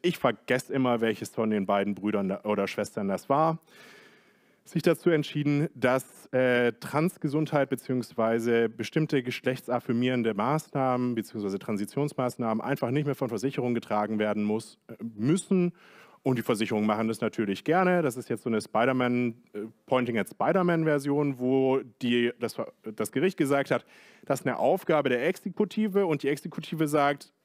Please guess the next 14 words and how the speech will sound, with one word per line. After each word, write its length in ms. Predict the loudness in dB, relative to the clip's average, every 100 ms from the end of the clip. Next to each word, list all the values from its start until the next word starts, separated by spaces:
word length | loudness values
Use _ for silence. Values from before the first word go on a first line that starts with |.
| -20 -20 _ _ _
das 160 | -4 -2
Gericht 280 | -2 0 0
hat 100 | 0
uns 160 | -2
gesagt, 320 | 0 0 0
das 140 | -4 -6
ist, 160 | -6 0
ähm, 480 | 2 2 0 -2
das 180 | -4 -6
ist 100 | -4
eure 340 | -2 0 2 0
Aufgabe 640 | 0 -2 0 0 2 0
und 420 | 0 0 -2 -6
ja. 240 | -4 -2